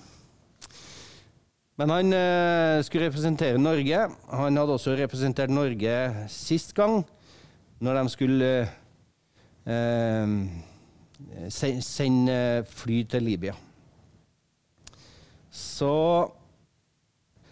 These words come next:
når han var i England, så ble han sittende, ja.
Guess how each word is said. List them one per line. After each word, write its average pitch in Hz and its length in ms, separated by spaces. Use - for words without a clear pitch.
når 139 200
han 170 320
var 160 220
i 180 160
England, 175 540
så - 320
ble 143 140
han 131 160
sittende, 113 720
ja. - 100